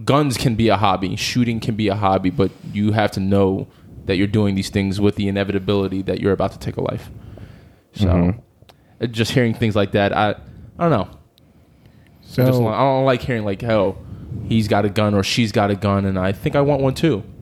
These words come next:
Speaker 1: Because do you think you wanna take a life too? I don't know.
Speaker 2: Well, they're, I think in, in that,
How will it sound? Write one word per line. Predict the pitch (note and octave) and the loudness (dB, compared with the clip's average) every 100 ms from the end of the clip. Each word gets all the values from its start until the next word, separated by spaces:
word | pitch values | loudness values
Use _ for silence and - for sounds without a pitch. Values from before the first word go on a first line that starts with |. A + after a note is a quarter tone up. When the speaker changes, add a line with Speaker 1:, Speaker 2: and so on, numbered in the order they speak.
| - - _ _ - - - - - - - | -20 -20 _ _ -20 -20 -20 -20 -20 -20 -14
Speaker 1:
Because | A2 - G2 F#2 - - - _ _ _ - | -10 -2 -2 -2 -8 -20 -20 _ _ _ -6
do | G#2+ | -6
you | F#2+ | -4
think | A#2 A2 | -6 -6
you | A2 | -4
wanna | A2 | -4
take | G#2+ A2 | -4 -4
a | G#2+ | -2
life | A2 - | -2 -2
too? | A#2+ D3+ - _ _ _ _ _ _ _ - | -4 -6 -8 _ _ _ _ _ _ _ -6
I | |
don't | F#3+ | -4
know. | F#3+ - _ _ - | -4 -8 _ _ -8
Speaker 2:
Well, | - G#2 F#2+ _ - | 0 0 0 _ -2
they're, | G#2 G2 - - _ _ _ - | 0 0 -2 -10 _ _ _ -2
I | G#2+ | 0
think | B2 | 2
in, | A2 G2+ - | 0 0 -2
in | G#2 G2 | 0 2
that, | G#2 G#2+ - | 2 2 -2